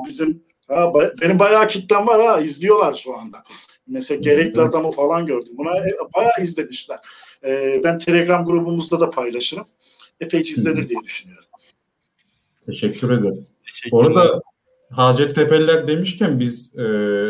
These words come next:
Speaker 2: Emre Aydın'ı ve Harun Tekin'i ağırladık yani. Belki de gelecek yıl başında da, e, şeye alırız yani. Grup seksen dördü de alırız yılbaşı kervanımıza.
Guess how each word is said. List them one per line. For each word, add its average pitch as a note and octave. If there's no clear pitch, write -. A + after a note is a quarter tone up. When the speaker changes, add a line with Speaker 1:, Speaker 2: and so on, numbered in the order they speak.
Speaker 2:
Emre A2+
Aydın'ı B2
ve B2
Harun A2
Tekin'i B2+
ağırladık A2+
yani. F#2
Belki G2
de A#2
gelecek A2+
yıl A#2+
başında B2+
da, E3
e, A2
şeye A#2+
alırız B2
yani. E2+
Grup G2+
seksen G#2
dördü A2
de C3
alırız B2+
yılbaşı G#2
kervanımıza. G2